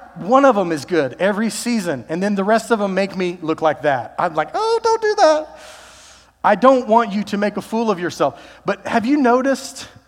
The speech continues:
It's always the same. Like, that's how they used to do it. They used to have these two things that they would always do. One of them was somebody who was horrible and either pretended to not know it or didn't know it, right? You know, that's, uh,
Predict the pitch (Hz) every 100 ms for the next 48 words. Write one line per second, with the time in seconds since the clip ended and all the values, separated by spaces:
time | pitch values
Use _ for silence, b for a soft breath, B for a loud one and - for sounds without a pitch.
0 | - - 262 277 233 185 - 156 123 107
1 | - b b b 160 160 - 151 240 -
2 | 285 240 202 226 - 202 156 214 180 131
3 | - - b b 175 196 240 247 202 208
4 | 160 202 196 - 247 262 262 262 226 226
5 | 180 127 165 175 170 175 165 156 135 175
6 | 120 - b b b b 156 233 269 247
7 | 220 202 196 - - 226 226 226 214 190
8 | - 202 214 208 151 143 131 127 - b
9 | b b 170 180 185 190 185 185 - 247
10 | 262 247 254 233 240 220 226 226 185 156
11 | 196 202 175 143 135 113 107 156 185 226
12 | - B B B - 170 156 175 - -
13 | - 170 175